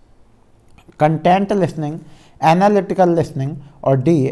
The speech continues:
अप्रिशिएटिव लिसनिंग। तो सी जो है वो आपका सही उत्तर है, सी हो जाएगा एनालिटिकल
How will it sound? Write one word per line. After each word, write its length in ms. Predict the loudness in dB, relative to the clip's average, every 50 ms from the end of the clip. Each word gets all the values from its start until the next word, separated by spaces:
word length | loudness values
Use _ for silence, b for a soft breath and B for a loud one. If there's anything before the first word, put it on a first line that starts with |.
| 0
अप्रिशिएटिव 880 | 0 0 0 0 -2 -2 -2 0 0 -2 -2 -2 -2 -4 -4 -4 -4 B B B -6 -2
लिसनिंग। 360 | -2 -2 -2 -2 -6 -8 -6 -2
तो 100 | -4 -4
सी 340 | -4 -2 -2 0 0 0 0
जो 120 | 2 2 2
है 160 | 4 4 2
वो 140 | 4 4 4
आपका 340 | 4 4 4 2 -2 -4 -4
सही 240 | -4 -2 -4 -4 -4
उत्तर 300 | -4 -6 -6 -8 -4 -4
है, 80 | -4 -4
सी 180 | -4 -4 -4
हो 140 | -2 -2 -2
जाएगा 280 | 0 0 -2 -2 -2 -4 -6 -6 -6
एनालिटिकल 800 | -4 -4 -4 -4 -4 -4 -4 -6 -6 -8 -4 -2 0 0 0